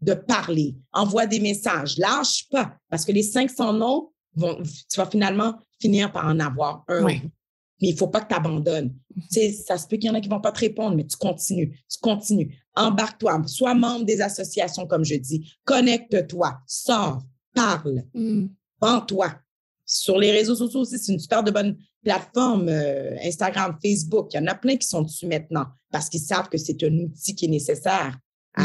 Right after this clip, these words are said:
Speaker 2: Mhm.
Speaker 1: à faire connaître son entreprise. Communiquer avec eux. Il y a toutes sortes de façons maintenant.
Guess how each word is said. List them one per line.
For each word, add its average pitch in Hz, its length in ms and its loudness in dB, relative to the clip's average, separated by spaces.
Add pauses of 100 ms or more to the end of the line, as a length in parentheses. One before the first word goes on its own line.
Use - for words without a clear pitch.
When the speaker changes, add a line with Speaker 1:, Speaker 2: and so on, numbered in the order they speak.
(160)
Speaker 2:
Mhm. 208 120 -4
Speaker 1:
à - 100 -16 (100)
faire - 100 -8
connaître 165 260 0
son 175 100 -4
entreprise. 156 600 0 (340)
Communiquer 151 500 -2
avec 185 280 -4
eux. 233 40 4
Il 185 60 0
y 165 40 0
a 160 40 -2
toutes - 200 -14
sortes 254 200 0
de 185 80 0
façons 170 360 -6
maintenant. 135 360 -4